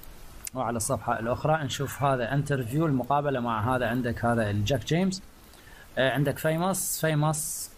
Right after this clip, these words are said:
هاي كلمات مهمة طبعا، كلمات هنا مهمة ومعاكسات، البولايت، امبولايت، لايك،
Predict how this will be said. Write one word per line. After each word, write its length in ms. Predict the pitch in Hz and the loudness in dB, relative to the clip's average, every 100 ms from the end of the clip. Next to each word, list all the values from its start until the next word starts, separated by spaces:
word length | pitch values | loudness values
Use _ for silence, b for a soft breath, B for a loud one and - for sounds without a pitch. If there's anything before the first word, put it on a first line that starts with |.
| - | -4
هاي 140 | 143 135 | 0 0
كلمات 440 | - 135 127 104 | 0 0 0 0
مهمة 300 | 117 143 143 | 2 2 2
طبعا، 360 | 127 123 143 160 - | 2 2 2 0 -4
كلمات 340 | 131 120 127 117 | -4 0 0 0
هنا 200 | 117 113 | 0 2
مهمة 360 | 110 139 151 | 2 4 4
ومعاكسات، 920 | 135 117 143 120 98 104 113 139 156 170 139 | 4 4 2 2 0 -2 0 2 2 0 -4
البولايت، 760 | 110 104 98 - 143 127 117 | -6 -4 -6 -2 2 2 0
امبولايت، 680 | 117 113 110 117 160 185 175 | -2 -2 0 2 2 2 -2
لايك، 280 | 113 107 | -4 -4